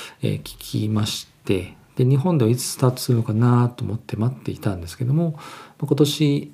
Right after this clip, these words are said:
えー、ベータ版が、あのー、スタートしたということで、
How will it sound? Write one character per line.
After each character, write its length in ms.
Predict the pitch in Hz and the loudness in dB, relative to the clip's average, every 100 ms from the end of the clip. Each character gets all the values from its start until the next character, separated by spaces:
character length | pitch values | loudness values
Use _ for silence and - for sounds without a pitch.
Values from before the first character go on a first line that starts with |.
| - | 2
え 40 | |
ー、 380 | 131 123 120 117 | 4 4 4 6
ベ 120 | 127 | 4
ー 40 | |
タ 100 | 131 | 6
版 200 | 123 123 | 6 6
が、 320 | 117 110 120 - - | 4 4 0 -8 -4
あ 180 | 120 110 | 0 0
の 1000 | 110 104 104 101 101 98 98 95 95 101 | 0 0 0 -2 -2 -2 -4 -4 -6 -6
ー、 20 | |
ス 60 | - | -4
タ 100 | 107 | -4
ー 20 | |
ト 120 | - | -4
し 80 | - | -8
た 160 | 104 | -10
と 100 | - - - | -10 -16 -20
い 40 | - | -10
う 20 | |
こ 80 | 120 | -8
と 140 | 110 | -8
で、 360 | 107 156 147 143 | -2 0 0 -2